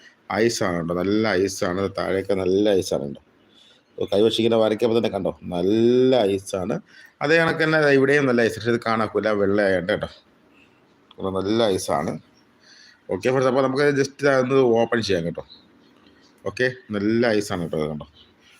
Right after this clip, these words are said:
അപ്പൊ അത് just ഒന്ന് ഓപ്പൺ ചെയ്യാം, കാരണം പുറത്ത് നല്ല ടെമ്പറേച്ചറാണ്. അപ്പം ഫ്രിഡ്ജിൽ നിന്ന് എടുത്ത ഉടനെ ഇത് നല്ല അങ്ങ് എന്താ പറയാ, ഭയങ്കര കട്ടിയാവും കേട്ടോ. കട്ടിയാൽ നല്ല പോലെ അങ്ങ് ഇതായി പോകും കേട്ടോ, കട്ടി അങ്ങ് മാറി കിട്ടും. ഓക്കെ. അപ്പൊ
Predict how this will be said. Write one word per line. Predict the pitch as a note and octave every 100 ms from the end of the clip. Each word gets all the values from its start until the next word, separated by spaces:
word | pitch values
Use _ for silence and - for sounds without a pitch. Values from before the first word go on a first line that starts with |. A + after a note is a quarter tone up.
| _
അപ്പൊ | B2+ C3+
അത് | C3+
just | B2+ D3
ഒന്ന് | C#3 C3
ഓപ്പൺ | B2+ B2
ചെയ്യാം, | C3 B2+
കാരണം | C3+ C3
പുറത്ത് | C#3+ F3+
നല്ല | D#3+ E3+ F#3+
ടെമ്പറേച്ചറാണ്. | E3 D#3+ E3 D3+ C3
അപ്പം | B2+ A#2
ഫ്രിഡ്ജിൽ | A#2+ A#2+ C3
നിന്ന് | C#3
എടുത്ത | B2 B2 - D#3
ഉടനെ | D3 D#3 D#3
ഇത് | D3+
നല്ല | B2+ C3 C#3+ C#3+ - - - _ _ -
അങ്ങ് | A2+ A#2+ A#2
എന്താ | A#2 A#2+
പറയാ, | A#2+ A#2
ഭയങ്കര | A#2+ D3 D#3+ E3+ -
കട്ടിയാവും | A2+ - A#2 D#2 D#2+
കേട്ടോ. | - - _ _ _ - - _
കട്ടിയാൽ | A2+ A#2 C#3+ D#3+
നല്ല | B2+ C3 D#3 E3
പോലെ | D#3 C#3+
അങ്ങ് | C#3+
ഇതായി | C3 A2+ -
പോകും | F#2
കേട്ടോ, | F2+ E2+ G#2+
കട്ടി | - B2+
അങ്ങ് | A#2 G#2
മാറി | F#2 F#2
കിട്ടും. | - - C#3+ _ _ _ -
ഓക്കെ. | - A#2 - _ _ _ _ _ _ _
അപ്പൊ | -